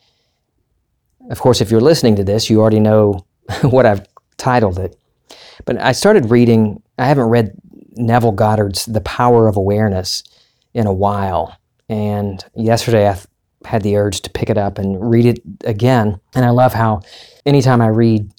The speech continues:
something like that, I, I see things that I didn't catch before. I understand something in a different way. I always get one of those, "Oh, yeah,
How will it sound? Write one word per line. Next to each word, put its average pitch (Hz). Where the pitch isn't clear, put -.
something 110
like 104
that, 104
I, 117
I 113
see -
things 117
that 110
I 104
didn't 117
catch -
before. 117
I 104
understand 123
something 110
in 101
a 98
different 101
way. 98
I 123
always 127
get 98
one 113
of 101
those, 104
"Oh, 120
yeah, 90